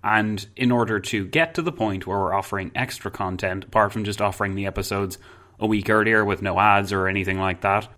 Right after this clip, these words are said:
I decided to give you a preview of the kind of things you can expect on W D F Extra.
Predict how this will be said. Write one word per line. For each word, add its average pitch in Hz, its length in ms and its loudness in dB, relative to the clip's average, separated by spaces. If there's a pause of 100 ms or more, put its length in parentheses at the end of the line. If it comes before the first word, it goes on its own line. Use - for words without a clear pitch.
(280)
I 139 80 -2
decided 165 420 -2
to 170 60 0
give 160 140 0
you 165 160 4
a 147 40 -2
preview 135 440 2
of 107 80 -4
the 113 60 -4
kind 120 240 2
of 127 60 -2
things 101 240 -2
you 101 100 -6
can 95 120 -6
expect - 560 0 (380)
on 110 480 2 (160)
W 95 200 -4
D 104 140 0
F 120 140 -2
Extra. - 440 0